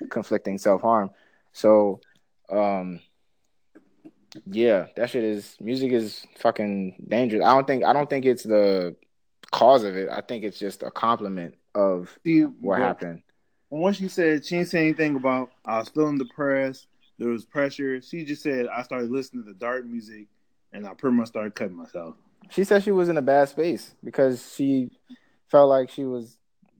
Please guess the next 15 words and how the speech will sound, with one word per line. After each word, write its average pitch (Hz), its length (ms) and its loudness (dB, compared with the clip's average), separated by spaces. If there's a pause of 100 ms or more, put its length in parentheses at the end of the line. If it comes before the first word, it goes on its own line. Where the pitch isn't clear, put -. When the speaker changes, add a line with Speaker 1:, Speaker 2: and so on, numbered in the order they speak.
Speaker 1:
you 123 100 -12
know, 113 360 -6 (420)
she - 140 -8
was 123 160 -4
being 120 640 -2 (340)
pushed - 400 4
into, 113 1700 -2 (280)
like, 104 260 4 (640)
finishing 127 440 -2
her 113 140 -2
music 139 600 4
and, 110 200 0
like, 101 200 -2
trying 120 260 -2
to, 107 320 -2